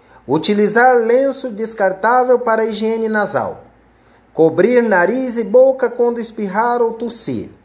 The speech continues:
Evitar tocar mucosa dos olhos, nariz e boca. Higienizar as mãos após tossir ou espirrar. Não compartilhar objeto de uso pessoal,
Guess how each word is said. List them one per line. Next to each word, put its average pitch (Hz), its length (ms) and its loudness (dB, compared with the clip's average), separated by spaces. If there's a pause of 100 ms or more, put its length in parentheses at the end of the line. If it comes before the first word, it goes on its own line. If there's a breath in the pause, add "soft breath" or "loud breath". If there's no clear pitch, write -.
(580 soft breath)
Evitar 247 600 2
tocar 240 480 -2
mucosa 220 580 -2
dos 202 260 -8
olhos, 190 460 0
nariz 156 680 -4
e 226 100 -8
boca. 202 540 0 (760 soft breath)
Higienizar 233 840 2
as 208 180 0
mãos 240 440 0
após 226 440 2
tossir 269 680 -4 (300)
ou 269 240 4
espirrar. 240 720 -2 (880 soft breath)
Não 254 320 2
compartilhar 254 800 2
objeto 247 600 0
de 202 140 -10
uso 233 360 -6
pessoal, 220 720 -2